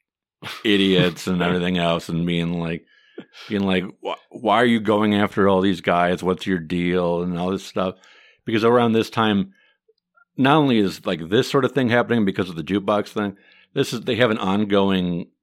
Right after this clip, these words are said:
Speaker 1: John Doe investigation into gambling in Milwaukee. And, and basically, Frenzy's, like, the attorney for everybody that's
Speaker 2: Mm-hmm.
Speaker 1: being investigated. And he's like, "This whole thing is a bunch of crap"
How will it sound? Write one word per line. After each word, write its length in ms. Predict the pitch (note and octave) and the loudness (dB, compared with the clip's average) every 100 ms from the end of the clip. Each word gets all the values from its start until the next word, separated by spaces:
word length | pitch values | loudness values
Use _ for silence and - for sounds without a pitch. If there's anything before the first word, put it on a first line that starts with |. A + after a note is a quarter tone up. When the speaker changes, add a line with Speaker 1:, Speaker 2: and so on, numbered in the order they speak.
| G2+ | -6
Speaker 1:
John 360 | F#2 G2+ G2+ F2+ | -2 0 2 2
Doe 260 | F#2 F#2 | 2 2
investigation 800 | G2+ G2 G2 - F#2+ G2+ G2 G2 | 2 0 -2 -4 0 0 0 -4
into 180 | F2 E2 | -6 -6
gambling 460 | E2 E2 G2 G#2+ A2 | -6 -4 -4 -2 -2
in 100 | A2 | -2
Milwaukee. 640 | A2 A2+ A2 G#2+ B2 A#2+ _ _ _ _ _ | -2 -4 -6 -6 -8 -10 _ _ _ _ _
And, 500 | - G#2 F#2 F#2 F2+ - | -8 -4 -2 -2 -4 -4
and 180 | A2 F#2+ | -2 2
basically, 600 | G2+ F#2+ A2+ F#2+ F#2 E2+ | 0 0 -2 0 0 -2
Frenzy's, 600 | - - A#2+ A#2+ G#2+ E2+ | -8 -2 0 2 2 2
like, 160 | F#2 | -2
the 100 | E2+ | -2
attorney 380 | D#2+ - A2+ G2 | -8 -4 -2 -2
for 240 | E2+ F2 - | -2 -6 -2
everybody 840 | G2 F2+ F2 E2 E2 D2+ D2 D2 _ - | -2 0 -2 -2 -2 -4 -8 -12 _ -6
that's 120 | D3+ C#3 | -4 0
Speaker 2:
Mm-hmm. 40 | |
Speaker 1:
being 200 | F#2+ F#2 | 0 0
investigated. 720 | F2 F2+ E2+ G#2 E2+ E2 D#2 - - _ | 0 -2 -2 -2 -2 -4 -6 -10 -20 _
And 80 | - | -6
he's 140 | A#2 G#2+ | -4 -2
like, 160 | G2 - | -4 -2
"This 180 | C#3 | -2
whole 220 | - E3 C#3+ | 2 2 2
thing 260 | D3 D3 | 0 0
is 100 | A2 | 0
a 60 | F2+ | 0
bunch 220 | G#2 F#2+ | -2 -4
of 60 | - | -6
crap" 440 | A2+ A2+ D#2 - | 0 2 0 -4